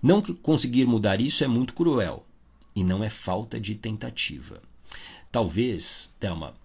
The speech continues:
eu vou te falar aqui, talvez você esteja ou tenha feito do jeito errado.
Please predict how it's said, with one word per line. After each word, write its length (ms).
eu 80
vou 80
te 80
falar 220
aqui, 440
talvez 320
você 400
esteja 680
ou 120
tenha 340
feito 600
do 200
jeito 560
errado. 580